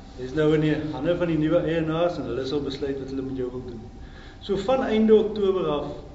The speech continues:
praat ek met die Here en sê, "Oké, Here, maar is maar net 'n verandering, is maar net 'n change, wat, wat, wat." Maar so nader aan kom, aan, want dit, die oorname was,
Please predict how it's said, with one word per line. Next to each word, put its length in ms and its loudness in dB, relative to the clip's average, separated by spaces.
praat 340 0
ek 120 -8
met 100 -2
die 80 0
Here 200 0
en 80 0
sê, 240 -2
"Oké, 160 -8
Here, 360 -2
maar 260 -2
is 80 -14
maar 100 0
net 220 0
'n 100 -6
verandering, 560 -2
is 100 -4
maar 100 -4
net 180 -2
'n 140 -4
change, 440 -2
wat, 140 -2
wat, 140 -2
wat." 160 -4
Maar 80 2
so 140 2
nader 580 2
aan 140 0
kom, 400 -2
aan, 220 -2
want 140 0
dit, 360 -2
die 240 -8
oorname 420 2
was, 160 2